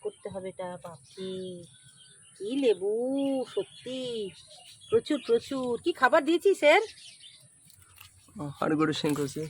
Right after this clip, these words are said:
Speaker 1: হাড়গোড় শিংকুচি প্রথম অবস্থা, তাই তো?
Speaker 2: হুম।
Speaker 1: আচ্ছা। তো তিনটে, চারটে, পাঁচটা, ছটা।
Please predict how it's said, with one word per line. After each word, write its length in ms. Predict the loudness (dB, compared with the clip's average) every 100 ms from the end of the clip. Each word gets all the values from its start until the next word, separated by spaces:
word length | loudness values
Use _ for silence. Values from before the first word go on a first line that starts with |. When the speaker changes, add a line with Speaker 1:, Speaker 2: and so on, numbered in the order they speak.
| -10
Speaker 1:
হাড়গোড় 360 | 2 2 2 -4
শিংকুচি 360 | -4 -2 -4
প্রথম 320 | -2 -2 2 2
অবস্থা, 300 | 2 0 0
তাই 140 | 2
তো? 120 | 4
Speaker 2:
হুম। 560 | 2 0 -12 -14 -12 -12 -14 _ -20 -20 -20 -16
Speaker 1:
আচ্ছা। 760 | -10 -8 -10 -14 -14 -8 -8 -8 -10 -14 -14 -14 -14 -14 -16 -18 -18 -10
তো 60 | -8
তিনটে, 300 | -4 -4 0
চারটে, 220 | -2 -4
পাঁচটা, 520 | -10 -12 -2 -2 -2 -6 -14 -14 -14 -16 -16 -14
ছটা। 500 | -6 -6 -4 -4